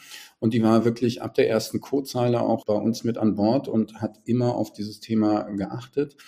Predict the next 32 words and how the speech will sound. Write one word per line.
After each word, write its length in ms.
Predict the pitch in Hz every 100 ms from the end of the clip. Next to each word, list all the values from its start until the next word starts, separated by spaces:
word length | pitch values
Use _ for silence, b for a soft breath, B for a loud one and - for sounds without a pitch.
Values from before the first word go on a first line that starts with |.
| B B B B
Und 420 | - 113 110 104
wir 160 | 110 104
haben 340 | 117 120 113
tatsächlich, 920 | 117 113 - 123 123 110 110 - -
äh, 120 | 107 107
von 180 | 104
Anfang 300 | 101 117 123
an 320 | 110 113 110 -
den 300 | 107 107 101
Datenschutz 540 | 101 131 127 - 113
bei 100 | -
uns 160 | - 113
auch 180 | - -
höher 200 | 135 127
gehängt, 340 | 113 107 113
als 240 | 104 107 107
wir 80 |
es 140 | 101 -
eigentlich 280 | 104 98 -
müssten. 500 | 135 - 175 180 180
Wir 100 | 107
haben 140 | 117
das 140 | 117 113
nämlich 320 | 113 110 110
von 120 | 107
Anfang 300 | 110 117 117
an 160 | 113 98
so 180 | 107 135
aufgebaut, 560 | 117 - 101 98 107
dass 200 | 107 -
wir 180 | 110 -
auch 240 | 107 -